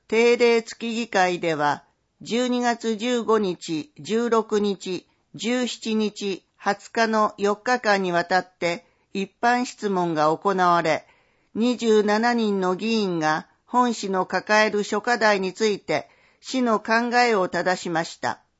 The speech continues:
質問の内容については、各議員が項目を選定の上、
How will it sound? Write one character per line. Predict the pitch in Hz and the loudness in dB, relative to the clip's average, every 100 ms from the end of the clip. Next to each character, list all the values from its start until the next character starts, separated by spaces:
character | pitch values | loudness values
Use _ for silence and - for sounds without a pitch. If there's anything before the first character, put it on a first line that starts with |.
| _ _ _ _ _ _ _ _ _ | _ _ _ _ _ _ _ _ _
質 | - - 254 | -20 -8 -4
問 | 247 247 | 0 0
の | 240 233 | 0 0
内 | 226 233 | 0 0
容 | 233 226 | 0 0
に | 226 220 | 0 -2
つ | 220 | -2
い | 202 | -2
て | 185 165 | -4 0
は、 | 160 156 - _ _ | 0 -2 -6 _ _
各 | - 247 220 208 | -2 -2 0 -2
議 | 233 | -2
員 | 240 220 196 | 0 0 0
が | 160 151 - | 2 0 -2
項 | - 233 240 | 0 2 4
目 | 240 226 226 | 2 0 2
を | 220 | 2
選 | 220 220 220 | 0 -2 0
定 | 214 208 | 0 0
の | 208 202 196 | 0 0 2
上、 | 185 185 | 0 -2